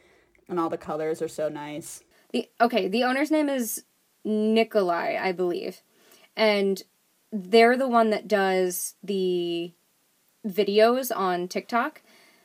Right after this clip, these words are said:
Speaker 2: And they show their actual store and, like, what's out, and they'll answer questions.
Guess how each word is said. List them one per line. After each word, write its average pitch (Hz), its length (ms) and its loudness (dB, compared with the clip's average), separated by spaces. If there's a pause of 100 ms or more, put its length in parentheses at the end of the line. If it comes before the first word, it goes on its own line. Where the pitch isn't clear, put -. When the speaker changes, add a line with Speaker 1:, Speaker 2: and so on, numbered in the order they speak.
(240)
Speaker 2:
And 226 260 6
they 226 140 6
show 277 500 -2
their 214 220 6
actual 202 360 0
store 370 300 2
and, 330 100 4
like, 214 160 0
what's 180 340 -4
out, 285 360 0
and 208 120 -2
they'll 190 140 -2
answer 190 360 -4
questions. 262 840 -4